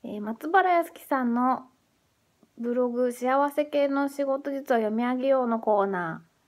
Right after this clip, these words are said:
ー、十です。<laughs> この光何なんだろうね。角度かな。はい、では読んでいきます。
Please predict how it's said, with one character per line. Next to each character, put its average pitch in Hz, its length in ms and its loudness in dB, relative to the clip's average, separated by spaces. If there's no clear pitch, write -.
ー、 214 160 -6
十 247 460 0
で 165 280 -2
す。 - 180 -20
<laughs> 220 80 0
こ 269 140 -8
の 294 100 2
光 320 300 -2
何 294 240 0
な 262 100 0
ん 214 80 -4
だ 202 100 -6
ろ 208 120 -8
う 208 60 -10
ね。 208 200 -14
角 - 280 -12
度 247 100 -12
か - 180 -20
な。 - 100 -20
は 392 120 -4
い、 381 100 -6
で 262 100 2
は 220 80 2
読 208 160 -4
ん 190 80 -4
で 175 80 -6
い 165 80 -10
き 226 80 -12
ま 320 420 2
す。 370 120 -20